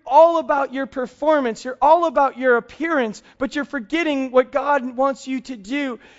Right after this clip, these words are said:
for my people and how I'm working, how I'm on mission." And he starts to give this whole proclamation against these leaders. Now, in verse fifteen, I love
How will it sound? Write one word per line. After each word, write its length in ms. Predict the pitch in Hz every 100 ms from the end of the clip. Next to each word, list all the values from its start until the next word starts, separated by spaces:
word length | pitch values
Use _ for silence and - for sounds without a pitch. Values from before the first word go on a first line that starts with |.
| _
for 400 | _ 262 262 240 -
my 200 | 254 240
people 480 | - 294 285 269 240
and 100 | 233
how 220 | 226 247
I'm 360 | 247 277 277 254
working, 380 | 277 294 254 233
how 220 | 226 240
I'm 240 | 247 285 285
on 240 | 277 247
mission." 420 | 262 269 - 190 - - -
And 100 | 233
he 120 | 254
starts 340 | - 339 -
to 80 | 277
give 220 | 196 262
this 160 | 240 -
whole 180 | 269 311
proclamation 880 | - 262 254 247 233 247 - 226
against 400 | 202 175 226 -
these 220 | 226 180 185
leaders. 580 | 226 185 151 131 - _ _ _ _ _ _ _ _ -
Now, 300 | 214 196 - _ _ _ _ _ _ _ _ _ _ _ -
in 140 | 202
verse 200 | 233 254
fifteen, 440 | 247 226 233 208
I 60 | 175
love 300 | 175 180 160